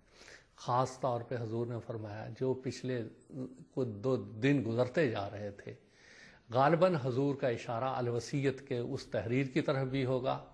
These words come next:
क्योंकि हज़रत खलीफतुल मसीह अव्वल तो बहुत ज़्यादा गहराई से मसीह इस्लाम की किताबों को समझा करते थे।" तो हज़रत खलीफतुल मसीह अव्वल मौलाना नूरुद्दीन साहब ने फरमाया, "मैं तो इस फ़िक्र में था कि मियाँ महमूद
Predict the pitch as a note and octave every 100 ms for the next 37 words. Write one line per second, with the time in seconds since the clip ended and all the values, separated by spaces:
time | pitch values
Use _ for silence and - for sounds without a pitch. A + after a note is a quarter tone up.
0 | - A#2+ A2+ G#2 G#2+ A2+ - A#2+ A#2 B2
1 | C3 B2+ C3 C3 B2 C#3 C#3+ - - -
2 | - _ C3+ B2 B2+ - C#3+ G#2+ D3 D#3+
3 | G3 A2 B2+ C3 F#3 D3 C3 B2+ C#3 F3
4 | F3+ C3 - C#3+ B2 B2+ B2+ B2 A2+ A2
5 | A2+ A#2+ - C#3 A#2 G#2 G2+ F#2+ - G2+
6 | - - - - - - - - - -
7 | _ - C3+ A2+ B2+ C#3 C#3+ C3+ C3 C3+
8 | C#3 C3 A#2+ C3 B2+ A#2 C3 A#2+ A2+ A#2+
9 | B2+ B2 A#2+ A#2+ A#2 A#2+ A#2 A#2+ A#2+ B2
10 | A#2 A#2 A#2+ A2+ A#2+ B2+ B2+ - - A#2+
11 | D3 D#3 C#3+ - G#2 G#2+ - - - -
12 | _ _ - C3 A#2+ B2+ C3 B2 A2+ G2
13 | B2 A#2+ -